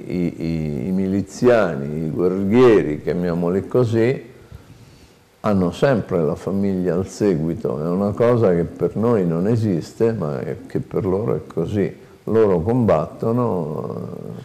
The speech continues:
eh, e, e dietro di loro, eh, c'è anche la famiglia. Le forze armate italiane questa cosa se la ricordano perché abbiamo visto, mm, a Mogadiscio il due luglio del novantatré, eh,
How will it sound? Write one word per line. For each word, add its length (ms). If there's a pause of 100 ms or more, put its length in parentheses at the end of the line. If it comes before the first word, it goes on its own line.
(440)
eh, 260
e, 80
e 100
dietro 400
di 140
loro, 720 (400)
eh, 320
c'è 180
anche 360
la 140
famiglia. 840 (580)
Le 60
forze 360
armate 360
italiane 580
questa 300
cosa 380
se 160
la 120
ricordano 840
perché 300
abbiamo 440
visto, 480
mm, 180 (300)
a 100
Mogadiscio 880
il 120
due 280
luglio 400
del 140
novantatré, 960 (1040)
eh, 340